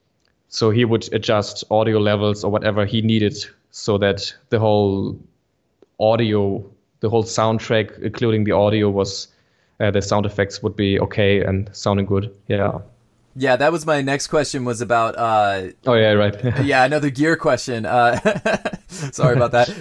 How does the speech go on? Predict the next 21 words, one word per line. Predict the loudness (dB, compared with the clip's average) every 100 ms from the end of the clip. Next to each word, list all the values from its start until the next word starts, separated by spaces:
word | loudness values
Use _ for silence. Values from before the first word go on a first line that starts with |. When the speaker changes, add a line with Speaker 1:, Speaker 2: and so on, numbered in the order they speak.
| -4
Speaker 2:
The, | -2 -2 -6 _ _
the, | -4 -2 -2 -4
the | -4 -4 -4 -8 -12
obligatory | -4 0 0 0 2 2 2 -2 -10 -16
gear | -10 -8 -6
questions. | -8 -8 -10 -14 -12 -12
Um, | -2 2 2 0 -4 -10 -8
so | -2 -2 -2 -8
you | -12 -4
said | -2
he | -2
was | -6
using | -6 -6
G | -4 -4
M | -4
S. | -6 -8 -14 _ _ _ _ 2
Um, | 2 2 -4
was | -2 -2 0
this, | -2 0 -4 -8
this | -10 -8 -8
is, | -6 -8 -10